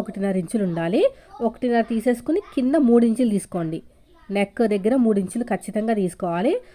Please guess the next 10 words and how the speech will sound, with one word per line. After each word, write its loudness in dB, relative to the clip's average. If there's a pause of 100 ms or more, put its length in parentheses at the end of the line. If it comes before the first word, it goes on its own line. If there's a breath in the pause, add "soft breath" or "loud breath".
(200 loud breath)
అప్పుడే -4 (100)
మనకి -4
నెక్ -6
అనేది 0 (120)
చాలా 0
బాగా 0
వస్తుందన్నమాట. -8 (720 loud breath)
So -12
ఇలాగా 0
స్ట్రైట్గా -4